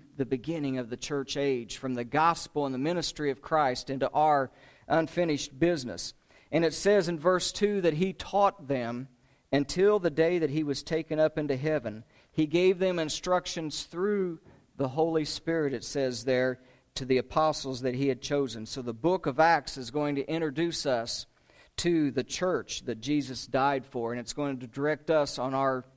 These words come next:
commission. Not mission impossible, but mission possible, to teach every creature so that they will believe and be baptized. And then verse three, if you're there in the text, talks about that after his suffering,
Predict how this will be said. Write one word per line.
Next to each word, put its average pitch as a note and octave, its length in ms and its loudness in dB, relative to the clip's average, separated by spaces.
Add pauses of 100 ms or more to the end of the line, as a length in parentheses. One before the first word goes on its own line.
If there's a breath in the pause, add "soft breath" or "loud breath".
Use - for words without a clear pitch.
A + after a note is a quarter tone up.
(100)
commission. C3 680 -2 (380 soft breath)
Not E3+ 300 4
mission F3+ 380 0
impossible, D3 720 0
but C3 200 -2
mission C#3+ 500 -2 (260 soft breath)
possible, B2+ 720 -4 (280 soft breath)
to C3+ 80 -6
teach E3+ 340 -4
every D#3 320 0
creature B2+ 580 -8 (340)
so - 180 -4
that B2 180 -6
they D#3 140 6
will C#3+ 140 2
believe C3 480 -2
and A#2+ 100 -4
be B2 120 -2
baptized. B2 680 0
And C3 100 -2
then F3 240 -2 (400 soft breath)
verse G3+ 340 4
three, F#3 640 2 (280)
if - 180 -6
you're C3+ 120 -4
there D3 160 2
in C#3+ 80 -2
the C#3 60 -2
text, D3+ 420 -2
talks E3 300 2
about D3+ 320 4
that C#3+ 100 0
after E3 380 2
his D#3+ 180 -2
suffering, A#2+ 720 -2